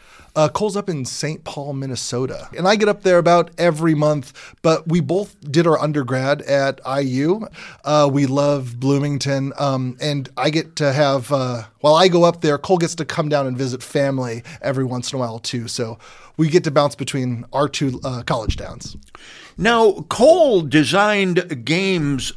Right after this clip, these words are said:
Speaker 2: for another company before you guys started your company. One game, which is fairly well known in, in, uh, this world, is called Root, where woodland creatures are players in a geopolitical scenario.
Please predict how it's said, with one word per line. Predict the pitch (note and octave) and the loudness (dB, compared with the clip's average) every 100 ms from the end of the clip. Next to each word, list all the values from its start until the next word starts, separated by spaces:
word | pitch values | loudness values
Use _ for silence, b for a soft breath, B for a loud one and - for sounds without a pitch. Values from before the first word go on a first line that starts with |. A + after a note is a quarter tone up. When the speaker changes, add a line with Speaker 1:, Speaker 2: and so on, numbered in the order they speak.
| - | -8
Speaker 2:
for | A#2+ F#3 F#3 | -6 0 2
another | E3 G#3+ C4+ G3 | 2 0 2 0
company | - C4 C#4+ G3 C#3 | 0 -4 -2 -2 -4
before | G#2+ B2 B2 D3+ | -4 -6 -4 -2
you | C3+ F#3 | -2 -2
guys | A#3 B2+ G2+ F#2+ | -2 -2 -2 -4
started | - A2+ G2+ F#2+ E2+ | -4 -2 -2 -2 -6
your | G2 G2 | -6 -6
company. | G#2+ A2 - G2 C#2+ B B B B | -6 -6 -6 -10 -10 B B B B
One | A#2 F3 A#3 A3 | 0 2 0 0
game, | F3+ E3+ C#3+ D3 | 0 2 0 -2
which | D#3 C#3 | -4 -2
is | D3+ B2+ | -2 -2
fairly | - G#3 A#3 A#3 | -4 -4 -4 -4
well | D#3+ E3 F3 E3 | -2 0 0 0
known | D3+ F#3+ F3 B2+ | 0 0 -2 -2
in, | A2+ A2 - | -4 -6 -6
in, | G#2+ G#2 G#2 G#2 - | -6 -4 -4 -6 -2
uh, | G2 F#2+ | 0 0
this | G2 G#2+ - | -2 -4 -4
world, | B2 G#2+ G#2 A2+ G2 B B B B | 0 2 2 0 -6 B B B B
is | B2+ B2 | -2 -2
called | - D#3+ C3+ | -2 -2 -2
Root, | B2+ F3 C#4 G3 - - B B | -2 2 2 2 -6 -16 B B
where | B C#3 C#3 | B 4 6
woodland | B2 A#2+ F#3+ B3+ A#3+ G3+ F3 - | 4 2 2 2 4 4 2 -4
creatures | - G#3 A3+ - D#3+ B2 A2 | -8 -6 -4 -2 -2 -2 -2
are | B2+ | -2
players | A#2+ - F3+ E3+ C#3 A#2 B2 | -4 -4 0 2 2 0 -4
in | B2+ | -4
a | A#2 | -4
geopolitical | A2 G2 D3+ D#3 G#2+ C3+ D3 C#3+ - C#3 A2+ A2 G#2 - | -6 -4 0 0 0 0 0 0 -2 -4 -4 -4 -6 -10
scenario. | - A#2+ C3+ D3+ C#3 A#2 G2 - | -8 -6 -4 -4 -4 -4 -4 -6